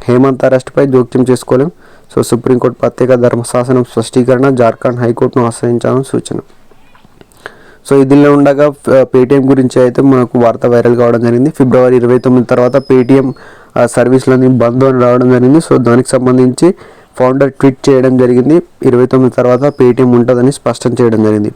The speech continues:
Paytm యూజర్ల ఆందోళన తొలగించేందుకు కంపెనీ ఫౌండర్ విజయ్ శర్మ ట్వీట్ బాట పట్టారు. ఫిబ్రవరి ఇరవై తొమ్మిది తర్వాత Paytm పనిచేస్తుందని, ఫ్యూచర్లో కూడా పనిచేస్తుందని ట్వీట్ చేశారు.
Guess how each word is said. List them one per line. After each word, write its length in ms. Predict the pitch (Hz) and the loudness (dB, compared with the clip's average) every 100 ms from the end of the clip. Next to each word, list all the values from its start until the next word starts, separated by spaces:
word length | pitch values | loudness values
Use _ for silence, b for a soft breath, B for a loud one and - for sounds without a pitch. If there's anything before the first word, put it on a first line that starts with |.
| 123 | -2
Paytm 340 | 123 139 131 | 0 0 2
యూజర్ల 320 | 131 131 135 | 2 2 2
ఆందోళన 380 | 123 127 131 131 | 0 0 0 0
తొలగించేందుకు 640 | 117 123 123 127 127 127 | 0 0 0 0 0 -2
కంపెనీ 420 | 156 - 120 127 127 | -4 -4 -2 -2 -2
ఫౌండర్ 360 | - 127 147 180 B B B B | 0 0 0 -2 B B B B
విజయ్ 240 | 120 123 139 | 0 2 2
శర్మ 320 | 139 127 147 | 0 0 -2
ట్వీట్ 320 | 143 - 139 | -2 -2 -2
బాట 260 | 131 127 127 | 0 -2 -2
పట్టారు. 420 | 131 113 113 110 | -4 -2 -2 -2
ఫిబ్రవరి 480 | - 120 127 127 123 | -2 0 2 2 2
ఇరవై 160 | 123 | 2
తొమ్మిది 320 | 123 127 117 | 0 -2 -2
తర్వాత 240 | 120 135 127 | -2 -2 0
Paytm 300 | 120 127 120 | 0 0 -2
పనిచేస్తుందని, 680 | 117 113 120 - 131 131 175 B B B B | -2 -2 -4 -2 0 0 -2 B B B B
ఫ్యూచర్లో 400 | - 131 147 139 | 0 2 2 0
కూడా 220 | 131 135 | 0 0
పనిచేస్తుందని 720 | 127 131 120 127 - 131 147 - _ _ - - | 0 -4 -2 -4 0 0 0 -2 _ _ -20 -4
ట్వీట్ 240 | 135 123 | -4 0
చేశారు. 320 | 127 117 120 | -2 -2 -4